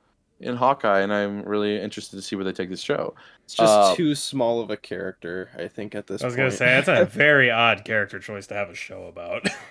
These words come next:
Speaker 2: Yeah,
Speaker 1: Uh,
Speaker 2: I think
Speaker 1: I,
Speaker 2: it's
Speaker 1: I'm
Speaker 2: probably them testing the water, if anything.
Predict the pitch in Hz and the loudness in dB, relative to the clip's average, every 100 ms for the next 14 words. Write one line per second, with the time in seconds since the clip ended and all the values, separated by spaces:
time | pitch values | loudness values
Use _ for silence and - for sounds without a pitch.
0 | _ _ _ _ _ _ _ _ _ _ | _ _ _ _ _ _ _ _ _ _
1 | 123 113 120 123 160 147 165 139 170 185 | 4 6 6 2 0 4 4 6 6 4
2 | 147 123 117 - 110 - - 95 92 90 | 4 2 0 2 0 0 -8 -8 -6 -6
3 | 85 95 98 101 101 92 71 | -6 -6 -6 -10 -12 -12 -16